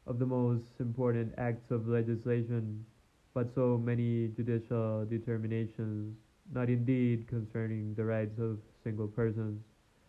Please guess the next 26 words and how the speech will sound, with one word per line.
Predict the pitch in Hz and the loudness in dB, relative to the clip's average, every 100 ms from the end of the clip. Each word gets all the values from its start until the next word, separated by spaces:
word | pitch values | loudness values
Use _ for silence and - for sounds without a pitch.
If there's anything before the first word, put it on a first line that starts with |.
| - | -4
but | 131 120 | -2 0
concerning | 135 123 143 131 127 120 117 | 0 2 2 4 2 2 0
the | 113 | 0
rights | 113 117 113 110 - | 2 2 0 -2 -4
of | 123 113 | -4 0
large | 120 117 113 107 107 - | 2 2 2 -2 -6 -4
bodies | 120 113 113 107 | 0 2 2 0
of | 110 107 120 120 | 0 -2 -6 -4
citizens? | 127 120 113 110 104 - _ _ _ _ - - _ _ | 0 2 2 0 -4 -12 _ _ _ _ -20 -20 _ _
And | 131 123 | -2 2
what | 135 135 135 | 4 4 2
are | - 135 131 127 123 | 2 4 6 4 2
the | 120 | 2
different | 120 120 127 117 | 0 0 0 -2
classes | 113 123 120 117 117 110 - | -2 0 2 2 2 0 -2
of | 120 110 117 | -2 -2 -2
legislators, | 120 113 113 123 117 117 110 110 - _ _ _ | -2 0 -2 0 0 0 0 -6 -14 _ _ _
but | 127 123 - | -6 -4 -2
advocates | 131 120 120 117 110 107 - | 0 0 0 0 -2 -4 -8
and | 113 | -6
parties | 107 120 113 110 107 107 113 - - | -2 0 0 0 0 -2 -8 -18 -6
to | 131 | -4
the | 120 | -2
causes | 131 120 117 110 110 | 0 2 0 -2 -4
which | 110 - | -6 -4
they | - 113 110 | 0 2 2